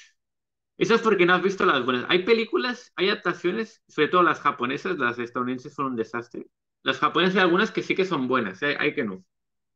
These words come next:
Me tienes que decir cuáles has visto, porque hay algunas que sí que son buenas. Sobre todo este director, Takashi Miike, suele hacer buenas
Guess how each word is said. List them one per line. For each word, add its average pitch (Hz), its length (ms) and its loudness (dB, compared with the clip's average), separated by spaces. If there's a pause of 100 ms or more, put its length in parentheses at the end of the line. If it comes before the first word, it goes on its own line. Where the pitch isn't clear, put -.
(2250)
Me - 80 0
tienes 208 220 4
que 214 100 4
decir 185 180 2
cuáles 190 280 2
has 143 160 2
visto, 156 200 -2
porque 175 180 -2
hay 170 60 2
algunas 196 240 -2
que 156 120 -4
sí 151 160 -6
que 170 100 -2
son 123 240 -6
buenas. 101 280 -8 (120)
Sobre 160 140 0
todo 214 160 4
este 208 300 2
director, 196 540 2
Takashi 165 360 -4
Miike, 180 220 -2
suele 160 420 -2
hacer 143 300 0
buenas 127 580 -2